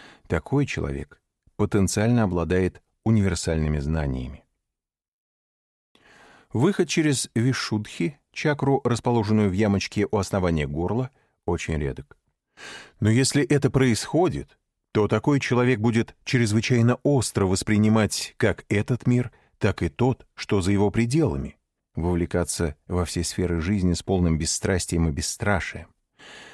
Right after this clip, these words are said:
В нём преобладает феноменальная ясность. Несмотря на то, что агна, чакра, расположенная между бровями, находится уровнем выше, люди чаще выходят через неё, чем через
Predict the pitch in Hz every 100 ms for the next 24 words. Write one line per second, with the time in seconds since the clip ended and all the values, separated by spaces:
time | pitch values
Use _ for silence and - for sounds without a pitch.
0 | - - 98 165 160 117 143 135 135 135
1 | 131 110 - _ - 135 131 117 110 123
2 | 117 113 107 92 107 90 - - - -
3 | - _ _ _ _ - 82 82 87 87
4 | 92 85 80 87 - 82 - - 104 87
5 | 67 64 - _ - 82 69 - - -
6 | 82 82 85 85 78 78 80 76 80 78
7 | 73 90 113 69 - - - 90 92 104
8 | 95 - 104 - 110 87 82 71 67 101
9 | 147 - - _ - - - - 95 175
10 | 165 143 156 147 131 131 139 127 117 -
11 | 120 98 95 82 127 - 92 78 - 92
12 | 87 71